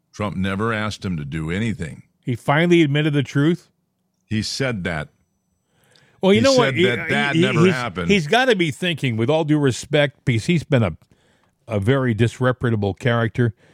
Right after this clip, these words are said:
Speaker 2: but, uh, uh, he probably is thinking, "Wait a second. There's a lot of people out there who are supporting Trump, and no matter what they do on the left, he just keeps getting stronger. Maybe I should, uh, I should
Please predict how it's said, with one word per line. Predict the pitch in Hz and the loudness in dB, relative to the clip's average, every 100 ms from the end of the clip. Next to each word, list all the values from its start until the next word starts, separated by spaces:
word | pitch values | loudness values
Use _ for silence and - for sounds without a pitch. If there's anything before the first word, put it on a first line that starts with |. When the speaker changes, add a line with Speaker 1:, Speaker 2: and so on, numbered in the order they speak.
| _ _ _ 107 | _ _ _ -2
Speaker 2:
but, | 107 - 113 | 0 0 0
uh, | 98 107 - | 2 0 -2
uh, | 101 95 98 | -2 0 -2
he | 104 110 | -4 -4
probably | 110 185 214 175 127 | -2 -4 -2 -2 -2
is | |
thinking, | - 131 117 107 | -2 -2 0 -2
"Wait | 120 143 139 | -2 -2 -2
a | |
second. | - - - 76 - _ _ _ _ _ - | -4 -8 -10 -14 -16 _ _ _ _ _ -14
There's | 120 104 | -10 -6
a | 90 | -6
lot | 87 107 147 151 | -6 -4 -2 -2
of | 135 | -2
people | 143 151 131 107 98 | -2 -2 0 0 0
out | 95 - | -2 -2
there | 98 92 | -4 -2
who | 90 98 | -2 -2
are | 98 | -2
supporting | - 98 120 117 107 | -4 -4 -2 0 -2
Trump, | - 123 113 95 - _ _ _ - | -2 0 0 -4 -12 _ _ _ -6
and | 120 107 104 | 0 2 2
no | 101 | 0
matter | 104 101 | 0 0
what | 95 139 - | 0 -2 -2
they | 147 127 | -2 -2
do | 120 139 131 | -2 -2 0
on | 117 | -2
the | 101 | -2
left, | 101 143 135 - | -2 -2 -2 -4
he | 117 | -6
just | 113 120 - | -2 -2 -4
keeps | 135 123 - | -4 -4 -6
getting | 117 113 104 | -4 -4 -4
stronger. | - 127 127 127 104 95 _ _ _ _ - | -6 -4 -2 0 0 -2 _ _ _ _ -6
Maybe | 143 190 190 165 | -4 -4 -4 -2
I | 147 | -2
should, | - 135 101 107 | -2 -6 -4 -2
uh, | 104 98 87 _ _ _ _ _ _ - | 0 0 -4 _ _ _ _ _ _ -8
I | 123 | -4
should | 117 - 104 | -4 -4 -8